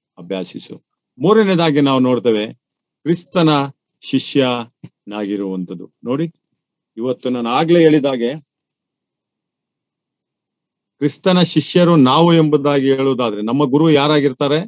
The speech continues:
ನಮ್ಮ ಕರ್ತನಾದಂತ ಯೇಸು ಕ್ರಿಸ್ತನಾಗಿರ್ತಾನೆ. ನಾವು ಕ್ರಿಸ್ತ-, ಕ್ರಿಸ್ತನ ಶಿಷ್ಯರಾಗಿರ್ಬೇಕೆಂಬುದಾಗಿ ಸ್ವಾಮಿ ಬಯಸ್ತಾನೆ. ನಾನು ಆಗ್ಲೇ ಹೇಳಿದಾಗೆ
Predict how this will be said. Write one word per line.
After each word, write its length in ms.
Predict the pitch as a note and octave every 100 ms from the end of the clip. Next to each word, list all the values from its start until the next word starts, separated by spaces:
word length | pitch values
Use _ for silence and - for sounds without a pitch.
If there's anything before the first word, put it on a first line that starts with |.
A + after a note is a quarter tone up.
| _ _ _ _ _ -
ನಮ್ಮ 120 | F#2+
ಕರ್ತನಾದಂತ 720 | G2+ G#2+ B2+ A#2 A2 G#2 G2
ಯೇಸು 380 | G2+ G2+ - G#2
ಕ್ರಿಸ್ತನಾಗಿರ್ತಾನೆ. 1080 | - - G2+ F2 E2+ F2 - _ F3+ _ _ _ _ _ _ _ _ _ _ _ _ _ _ _ _ _ _ _ _ _ _ _ _ _ _ _ _ _ _ _ _ _ _ _ _ -
ನಾವು 400 | A2+ D3 G#3+ G3+
ಕ್ರಿಸ್ತ-, 640 | - F3 - - - E3+ -
ಕ್ರಿಸ್ತನ 480 | D3+ F3 - G3 F#3 D#3+ D#3+ _ _ _
ಶಿಷ್ಯರಾಗಿರ್ಬೇಕೆಂಬುದಾಗಿ 1400 | - - D#3 - G#3+ F#3 E3+ E3 D3+ C#3 C#3 C3 B2 A#2+
ಸ್ವಾಮಿ 360 | A2+ - A#2 A#2
ಬಯಸ್ತಾನೆ. 380 | G#2 G#2+ - A2+
ನಾನು 160 | A2
ಆಗ್ಲೇ 280 | A2+ E3+ F#3
ಹೇಳಿದಾಗೆ 540 | E3 D#3 C#3+ C#3+ A2+